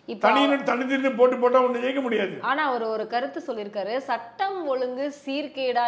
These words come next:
Speaker 1: இருக்கிறதுக்கு காரணமே பா ஜ க தான் அப்படின்னு சொல்லி சொல்லியிருக்காரு.
Speaker 2: தமிழ்நாட்டுல பாரதிய ஜனதா கட்சி ஆட்சிக்கு வந்திருக்குன்னு திருமாவளவன் ஒத்துனா ரொம்ப சந்தோஷம். ஸ்டாலினை வந்து பா ஜ க காரங்கிறாரா, இல்ல ஸ்டாலின் பா ஜ கல join பண்றான்னு சொல்றாரா,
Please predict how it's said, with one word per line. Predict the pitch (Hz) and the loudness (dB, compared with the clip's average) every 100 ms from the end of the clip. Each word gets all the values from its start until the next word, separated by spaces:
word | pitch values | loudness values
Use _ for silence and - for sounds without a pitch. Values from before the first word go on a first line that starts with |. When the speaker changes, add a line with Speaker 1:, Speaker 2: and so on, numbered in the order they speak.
| 226 | 0
Speaker 1:
இருக்கிறதுக்கு | 208 214 208 202 214 | -2 -10 -12 -12 -10
காரணமே | 214 190 226 214 208 240 262 220 170 170 | -8 -6 -6 -8 -8 -6 -6 -6 -10 -8
பா | 180 | -8
ஜ | 196 214 185 | -6 -10 -10
க | 170 | -10
தான் | 165 180 156 | -6 -6 -8
அப்படின்னு | 160 165 156 | -12 -16 -16
சொல்லி | 160 | -16
சொல்லியிருக்காரு. | 156 143 151 143 143 147 - _ - | -14 -16 -16 -16 -16 -16 -18 _ -8
Speaker 2:
தமிழ்நாட்டுல | 190 247 262 254 262 | -4 0 2 2 4
பாரதிய | 254 214 226 233 | 2 4 2 2
ஜனதா | 233 220 | 0 0
கட்சி | 214 208 208 | 0 -2 0
ஆட்சிக்கு | 185 214 247 190 196 | 2 2 0 -4 -4
வந்திருக்குன்னு | 196 202 214 254 254 | -4 -4 -4 -2 -2
திருமாவளவன் | 185 208 226 214 202 196 | -2 -2 2 2 2 0
ஒத்துனா | 190 208 226 | -2 -2 -2
ரொம்ப | 208 180 | -2 -4
சந்தோஷம். | 175 190 214 - - - _ _ _ _ | -4 0 -2 -2 -10 -16 _ _ _ _
ஸ்டாலினை | - - 190 220 277 294 285 240 | -18 0 6 8 6 6 4 4
வந்து | 233 240 262 269 269 - - _ _ _ 147 | 2 0 2 2 0 -8 -20 _ _ _ 0
பா | 202 | 4
ஜ | 226 240 233 | 6 4 4
க | 214 | 2
காரங்கிறாரா, | 196 196 196 190 175 160 170 185 180 - - - _ _ _ _ _ | 4 4 2 0 0 2 2 2 0 -4 -16 -20 _ _ _ _ _
இல்ல | 214 254 | 2 4
ஸ்டாலின் | 247 208 240 277 285 269 - | 6 6 8 8 4 0 -6
பா | 190 214 | 4 6
ஜ | 233 247 | 8 6
கல | 233 220 | 6 4
join | 190 202 254 269 | 2 0 0 0
பண்றான்னு | 254 220 240 226 | 0 2 2 2
சொல்றாரா, | 190 175 170 165 180 - | -2 0 0 2 2 2